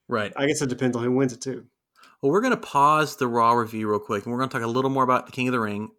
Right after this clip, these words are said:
Speaker 1: I'm gonna give you, there are sixteen entrants.
Speaker 2: Mm-hmm.
Speaker 1: I'm going to give you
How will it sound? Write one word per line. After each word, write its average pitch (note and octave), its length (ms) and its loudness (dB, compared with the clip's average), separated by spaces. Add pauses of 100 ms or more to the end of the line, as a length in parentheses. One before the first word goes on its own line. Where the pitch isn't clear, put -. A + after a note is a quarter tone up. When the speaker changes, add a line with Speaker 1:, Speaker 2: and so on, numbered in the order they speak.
Speaker 1:
I'm C#3+ 160 0
gonna G#3 180 2
give D#3+ 340 0
you, A#2 480 -2 (420)
there C3 140 2
are A#2+ 40 2
sixteen G#3+ 560 -2
entrants. - 540 -6 (560)
Speaker 2:
Mm-hmm. B2+ 300 -4 (460)
Speaker 1:
I'm D3 300 0
going E3+ 280 -2
to - 120 -14
give D3 520 0
you A2+ 560 -4